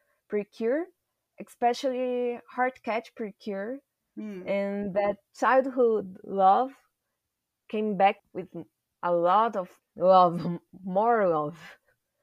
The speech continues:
Speaker 1: And I love that Precure brings that message of friendship.
Speaker 2: Hmm.
Speaker 1: So, so strong. And, uh, I kinda noted that I like stories that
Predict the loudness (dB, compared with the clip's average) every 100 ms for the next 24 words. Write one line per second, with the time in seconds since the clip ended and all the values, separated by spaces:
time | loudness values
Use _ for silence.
0 | _ _ -6 -4 -2 0 0 0 0 0
1 | -2 -2 -2 -2 -4 -4 -8 -10 -8 -6
2 | -6 -8 -8 -6 -6 -8 _ -10 -2 -2
3 | -2 -4 -4 -6 -6 -8 -10 _ _ -8
4 | -6 -8 -12 -14 _ _ _ _ _ _
5 | _ _ -12 -12 -12 -12 -6 -2 0 -2
6 | -6 -8 -8 -8 -6 -4 -2 -4 -8 _
7 | _ _ _ _ _ _ -4 -2 0 0
8 | 2 0 -2 -4 -6 -4 -4 -2 0 -2
9 | -2 -2 -4 -4 -2 -2 -2 -2 -4 -4
10 | -6 -12 -20 -10 -6 -4 -4 -6 -4 -4
11 | -4